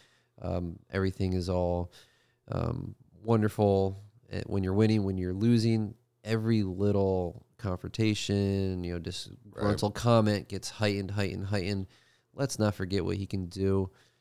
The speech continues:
Speaker 1: If somebody's down on him and tired of him,
Speaker 2: It's been a rough go for Lamar Jackson.
Speaker 1: it's been a rough go, but we've
Speaker 2: The last
Speaker 1: seen,
Speaker 2: three seasons.
Speaker 1: we've seen quarterbacks come out of
Speaker 2: It's
Speaker 1: rough
Speaker 2: been a
Speaker 1: goes.
Speaker 2: decline, right? 'Cause he was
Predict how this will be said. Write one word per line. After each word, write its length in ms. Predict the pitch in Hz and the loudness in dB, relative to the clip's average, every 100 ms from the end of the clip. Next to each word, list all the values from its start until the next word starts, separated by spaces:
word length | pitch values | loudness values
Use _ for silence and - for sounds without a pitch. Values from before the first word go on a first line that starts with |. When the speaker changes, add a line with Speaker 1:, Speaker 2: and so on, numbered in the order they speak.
| _ | _
Speaker 1:
If 120 | - | -8
somebody's 340 | 139 131 107 98 | 0 2 2 4
down 300 | 98 101 101 | 2 4 2
on 100 | 101 | 2
him 160 | 101 | 2
and 120 | 98 | 0
tired 400 | - 95 98 95 | 0 0 2 2
of 120 | 95 98 | -2 -2
him, 380 | 95 92 92 - _ _ _ _ 139 | -2 -2 -4 -8 _ _ _ _ -4
Speaker 2:
It's 160 | 135 | -2
been 160 | - 208 | 4 4
a 40 | |
rough 300 | 220 214 202 | 6 4 2
go 300 | 175 208 233 | 4 6 6
for 300 | 139 - 139 | 2 0 2
Lamar 300 | 135 127 117 | 2 2 0
Jackson. 340 | 101 104 92 107 | 0 -2 2 2
Speaker 1:
it's 120 | 85 | 4
been 200 | 113 113 | 4 6
a 60 | 117 | 8
rough 280 | 117 117 | 6 6
go, 260 | 113 110 104 | 4 6 6
but 180 | 92 98 | 4 2
we've 140 | 98 | 2
Speaker 2:
The 60 | 107 | 4
last 260 | 104 104 | 4 4
Speaker 1:
seen, 80 | 101 | 2
Speaker 2:
three 200 | 107 98 | -2 -4
seasons. 260 | - 92 101 | -4 -4 -2
Speaker 1:
we've 120 | 107 | 0
seen 180 | - 107 | 2 0
quarterbacks 580 | 110 104 104 101 98 - | 2 2 4 2 0 0
come 200 | 101 95 | -2 0
out 140 | 95 | 0
of 100 | 92 | 0
Speaker 2:
It's 80 | 95 | 0
Speaker 1:
rough 80 | 92 | 0
Speaker 2:
been 80 | 120 | 2
a 20 | |
Speaker 1:
goes. 120 | 95 | 2
Speaker 2:
decline, 560 | 92 - 104 107 85 80 - | 2 -2 -2 -2 -4 -10 -12
right? 260 | 87 113 - | -8 -8 -6
'Cause 180 | 107 98 | -6 -4
he 100 | 117 | -2
was 220 | 110 | -4